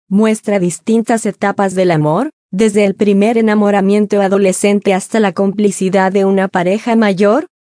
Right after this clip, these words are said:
mientras Becky y Turizo también protagonizan su propia historia romántica dentro del clip.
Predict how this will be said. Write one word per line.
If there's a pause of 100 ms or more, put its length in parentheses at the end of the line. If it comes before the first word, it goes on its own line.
mientras
Becky
y
Turizo
también
protagonizan
su
propia
historia
romántica
dentro
del
clip.